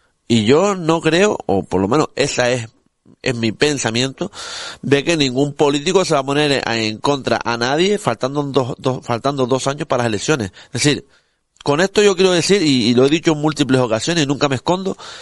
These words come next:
de que cuando se va a hacer cambios o modificaciones, a quien hay que preguntarle es a la sociedad en la cual se va a hacer ese cambio. Lo he dicho muchas veces,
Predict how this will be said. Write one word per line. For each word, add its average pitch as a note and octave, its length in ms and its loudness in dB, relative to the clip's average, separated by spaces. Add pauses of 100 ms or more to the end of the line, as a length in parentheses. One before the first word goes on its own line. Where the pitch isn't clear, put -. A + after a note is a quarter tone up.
(180)
de C#3 260 2
que E3 340 0
cuando B2 300 0
se B2 100 -2
va A#2+ 60 2
a - 20 0
hacer D3+ 200 -4
cambios F3 340 0
o A#2 60 0
modificaciones, A2 800 0
a A2 100 0
quien G#2 200 -6
hay A2 100 0
que C3 80 0
preguntarle C3 760 0
es A2 120 0
a A#2+ 100 0
la C3+ 100 0
sociedad A#2 540 0 (380)
en G#2+ 180 -2
la G2+ 100 2
cual C#3 320 0
se - 120 -2
va G#2+ 80 4
a - 20 4
hacer B2+ 220 0
ese A#2 180 -2
cambio. B2+ 420 -2 (340)
Lo B2 200 2
he - 20 2
dicho D3 220 2
muchas D3 240 2
veces, C3 380 0